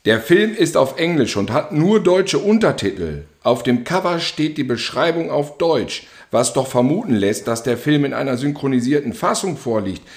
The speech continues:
Im Kleingedruckten steht dann unter Sprache Ton Originalfassung. Ich empfinde es als Frechheit, dass darauf nicht deutlicher hingewiesen wurde.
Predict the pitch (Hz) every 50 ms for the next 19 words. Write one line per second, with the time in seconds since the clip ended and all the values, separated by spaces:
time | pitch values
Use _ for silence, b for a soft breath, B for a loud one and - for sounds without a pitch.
0 | B B B 151 147 143 - 208 247 277 220 185 143 135 123 120 131 139 - -
1 | 131 123 - - - 160 160 156 151 135 - - 151 147 131 127 120 113 - -
2 | - 143 147 156 156 127 110 - - 160 160 156 - 143 135 123 123 117 120 139
3 | 170 226 247 - - 131 107 - 101 95 82 B B B B B B - 147 147
4 | - - 143 - 190 175 175 170 175 190 165 147 - - 123 120 117 - - -
5 | 220 220 214 - 117 101 95 87 85 B B B B B - 127 135 - 147 123
6 | 117 143 160 151 151 127 - - 156 165 165 - 127 - 117 113 139 208 254 269
7 | 233 175 123 127 117 107 107 110 - - 98 95 90 85 82 76